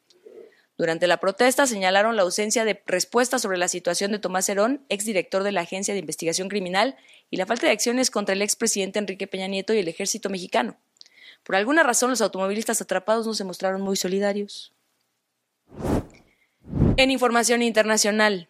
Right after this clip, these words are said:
la Fiscalía de Estados Unidos se opuso a repetir el juicio contra Genaro García Luna, exsecretario de Seguridad Pública, acusado de corrupción y narcotráfico, recordándole que ahí no funcionaba su técnica de "llámale al presidente Calderón, es mi amigo".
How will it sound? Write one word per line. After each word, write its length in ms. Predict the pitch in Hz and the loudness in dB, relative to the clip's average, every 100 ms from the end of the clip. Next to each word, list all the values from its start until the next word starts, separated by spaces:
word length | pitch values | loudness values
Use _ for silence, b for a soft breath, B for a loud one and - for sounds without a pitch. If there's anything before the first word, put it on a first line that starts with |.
| - | -8
la 140 | 165 | -4
Fiscalía 460 | 175 175 185 175 196 | 0 0 2 4 4
de 60 | |
Estados 300 | 208 208 202 | 4 2 2
Unidos 380 | 180 180 202 240 | 0 0 2 2
se 80 | - | 0
opuso 260 | - 185 - | -4 -4 -2
a 40 | |
repetir 320 | 190 165 190 | -4 -4 -4
el 80 | 196 | -4
juicio 360 | - 202 220 214 | -4 -4 -2 -2
contra 240 | 190 170 | -4 -6
Genaro 280 | 165 175 190 | -4 -2 0
García 280 | 165 - 175 | 0 -2 -2
Luna, 340 | 185 202 262 b b - | -4 -6 -10 b b -6
exsecretario 500 | 196 226 196 196 220 | -2 -2 0 2 2
de 40 | |
Seguridad 440 | 214 180 185 196 190 | 0 -2 0 0 -2
Pública, 560 | 220 226 233 277 330 - | -6 -4 -4 -4 -6 -8
acusado 340 | 175 - 226 | -8 0 2
de 100 | 220 | 2
corrupción 380 | - 175 - 214 | -2 -4 -4 -2
y 80 | 220 | 0
narcotráfico, 720 | 180 - 180 196 202 233 277 B B - | -2 -4 -2 -2 0 2 2 B B -6
recordándole 600 | 240 262 285 330 320 320 | 0 2 4 2 0 2
que 80 | 240 | 0
ahí 140 | 240 | 2
no 100 | 269 | 0
funcionaba 320 | 254 220 220 | -2 0 0
su 120 | 226 | 0
técnica 300 | 202 220 220 | 0 0 2
de 200 | 214 180 _ - - _ | 0 0 _ -16 -16 _
"llámale 280 | 254 269 240 | 0 2 2
al 60 | |
presidente 360 | 190 180 208 220 | 0 -2 -4 -4
Calderón, 480 | 180 175 190 202 170 _ _ _ _ - | -2 -2 -2 -2 -8 _ _ _ _ -6
es 100 | 262 | -2
mi 60 | |
amigo". 360 | 254 254 196 156 | 2 2 0 -4